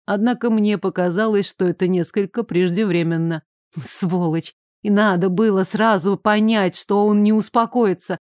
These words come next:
Представить её сумасшедшей и тем самым получить право распоряжаться не только ею, но и состоянием. «Вам не стоит беспокоиться, дорогая». Император обошёл стол и коснулся щеки.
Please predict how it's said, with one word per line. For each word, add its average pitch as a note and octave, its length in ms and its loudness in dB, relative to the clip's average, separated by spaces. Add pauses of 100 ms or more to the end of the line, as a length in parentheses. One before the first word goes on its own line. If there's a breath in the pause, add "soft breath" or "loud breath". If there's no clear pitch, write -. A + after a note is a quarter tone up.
(240)
Представить G3 600 -2
её G3+ 220 0
сумасшедшей G#3 840 -4
и G#3 140 -2
тем A#3 180 2
самым A3+ 440 2
получить A#3 580 -2 (140)
право A3 400 4
распоряжаться A3 720 0
не A3+ 140 2
только A3 280 0
ею, G#3+ 400 2
но A3 220 2
и A3 80 0
состоянием. A3+ 800 -2 (500)
«Вам G#3+ 280 0
не D3 100 -2
стоит D#3 380 -4
беспокоиться, E3 840 -4
дорогая». E3+ 580 -2 (220)
Император G#3+ 500 2
обошёл G#3 400 0
стол B3+ 300 -2
и - 20 -2
коснулся G#3+ 580 -4
щеки. - 520 -8